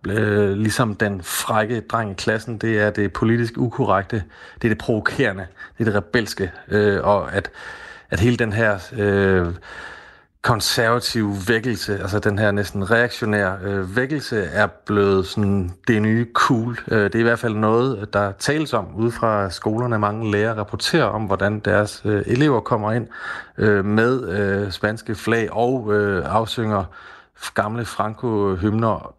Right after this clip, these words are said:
og så videre, og så videre. Og ligesom, altså, bruger det som platform til at, øh, og, og gøre oprør. Så, så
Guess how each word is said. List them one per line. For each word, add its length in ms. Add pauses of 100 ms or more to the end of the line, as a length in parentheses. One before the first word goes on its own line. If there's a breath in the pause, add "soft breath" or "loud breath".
(240 loud breath)
og 140
så 100
videre, 220
og 60
så 120
videre. 240
Og 100
ligesom, 320 (580 loud breath)
altså, 260
bruger 260
det 220
som 200
platform 420
til 300
at, 460
øh, 60 (480)
og, 300
og 340 (480 loud breath)
gøre 180
oprør. 500 (140)
Så, 260
så 200